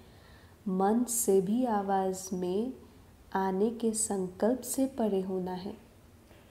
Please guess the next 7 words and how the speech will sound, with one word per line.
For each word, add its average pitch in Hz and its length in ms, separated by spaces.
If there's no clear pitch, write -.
ऐसे 190 320
नहीं 262 300
मुख 208 280
से 233 220
चुप 220 320
हो 214 100
जाओ 208 360